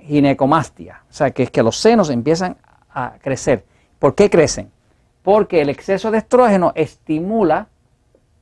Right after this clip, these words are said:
los senos, inclusive en el hombre, y los hace crecer. Así que,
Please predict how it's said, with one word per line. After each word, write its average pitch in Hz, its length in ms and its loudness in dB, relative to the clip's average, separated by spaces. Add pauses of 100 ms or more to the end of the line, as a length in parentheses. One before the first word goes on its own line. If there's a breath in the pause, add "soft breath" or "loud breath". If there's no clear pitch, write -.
(760)
los 143 140 -4
senos, 127 240 -2 (680)
inclusive 143 420 -2
en 143 60 -2
el 131 80 0
hombre, 135 320 -2 (500)
y 139 140 -2
los 120 460 0
hace 170 320 -2
crecer. - 340 -16 (560)
Así 151 160 -10
que, 143 220 -4